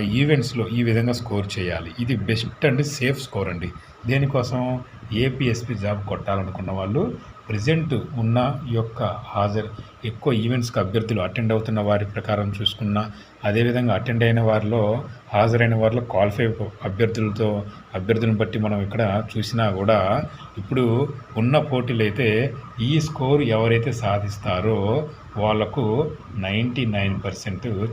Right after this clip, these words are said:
ఛాన్సెస్ ఉంది. మరి ఎగ్జామ్లో ఎంత ఉండాలి? only ఈ యొక్క స్కోర్ తెచ్చుకుంటే సరిపోదు కదా అని ఎగ్జామ్లో ఎంత, ఎంత ఉండాలి అనేది అభ్యర్థులు చాలా డౌట్గా ఉంది. ఈ already ఈవెంట్స్ అయిపోయిన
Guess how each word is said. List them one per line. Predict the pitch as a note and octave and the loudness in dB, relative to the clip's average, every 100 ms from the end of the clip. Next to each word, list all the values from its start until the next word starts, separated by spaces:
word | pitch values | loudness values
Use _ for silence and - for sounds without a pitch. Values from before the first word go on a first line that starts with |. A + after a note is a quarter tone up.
| - | -4
ఛాన్సెస్ | F#2+ F#2 F#2+ - | -4 -6 -10 -10
ఉంది. | F2+ E2+ D#2+ - - - G2+ | -10 -10 -14 -20 -20 -8 0
మరి | A2+ B2 A2+ F#2+ | 0 0 0 -2
ఎగ్జామ్లో | F#2 E3 F3 F3 | 0 2 4 4
ఎంత | D3+ A2+ G2+ | 4 2 -2
ఉండాలి? | F2 E2+ E2+ - - - F2+ | -4 -4 -8 -16 -18 -6 0
only | A2+ C#3 A#2+ | 2 2 2
ఈ | |
యొక్క | A2 - | 0 -2
స్కోర్ | A#2 - A2 A2+ | -6 0 2 2
తెచ్చుకుంటే | G#2+ - C3 | -2 -2 -2
సరిపోదు | A#2 G2+ G2+ A2 G2+ | 0 -2 0 0 0
కదా | F#2+ G2+ G2+ - - - F#2+ | 0 -2 -6 -14 -20 -8 -2
అని | A2+ G#2 G#2 B2 - F#2+ | 0 0 -2 -4 -8 -8
ఎగ్జామ్లో | F2 A#2 C3+ A#2 | -2 0 2 2
ఎంత, | G2+ | 0
ఎంత | A#2 G#2 G2 G2+ A2 | -2 0 -2 0 0
ఉండాలి | G#2 F#2+ F2+ | 2 0 -2
అనేది | F#2+ G#2+ | -2 -2
అభ్యర్థులు | G2 F2+ G2 F#2 F2+ - | -2 -2 -4 -4 -4 -4
చాలా | F2+ | -6
డౌట్గా | E2+ F2+ F2+ F#2 F2 | -4 -4 -4 -4 -2
ఉంది. | F#2 E3 B3 - - - G#2+ F#2+ | 0 0 0 -6 -18 -18 -8 0
ఈ | A2 G2+ | 2 4
already | A2+ C#3 C#3+ A#2+ A#2+ | 6 6 4 4 4
ఈవెంట్స్ | C3 C#3 - | 4 2 0
అయిపోయిన | A2+ G#2+ A#2+ C3+ | 0 0 2 2